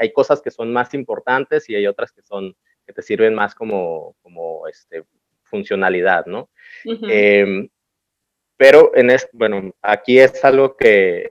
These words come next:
Speaker 1: este concepto que, que he venido como, como razonando últimamente, de repente me gusta como sobreanalizar las cosas, ¿no?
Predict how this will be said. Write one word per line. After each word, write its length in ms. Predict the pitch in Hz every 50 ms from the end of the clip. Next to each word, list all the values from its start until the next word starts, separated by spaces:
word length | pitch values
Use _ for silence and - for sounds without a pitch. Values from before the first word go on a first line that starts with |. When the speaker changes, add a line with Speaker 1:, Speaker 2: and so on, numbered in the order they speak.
| - 117
Speaker 1:
este 260 | 113 - - - -
concepto 640 | - 117 104 - - - 110 101 _ - 127 123 _
que, 280 | - 104 98 - _ _ _
que 120 | 104 101 104
he 20 |
venido 440 | 104 110 113 120 120 120 120 123 120
como, 520 | _ 117 107 104 98 95 92 90 87 _ _ _
como 840 | 95 95 92 _ 92 90 90 90 87 87 85 85 85 85 85 87 95 - - _ -
razonando 800 | 113 113 - - 117 110 107 117 120 123 131 131 131 127 120 120
últimamente, 800 | 117 117 120 - - 131 127 110 101 107 107 120 117 - 151 156
de 120 | 139 113
repente 300 | - - - 127 127 165
me 80 | 156 131
gusta 220 | 120 117 - 147
como 240 | - - 123 98 101
sobreanalizar 880 | _ _ 107 104 104 107 104 101 101 101 98 92 87 _ - 107 107 123
las 160 | 127 127 _
cosas, 320 | - 104 101 _ 92 85
¿no? 180 | 95 110 147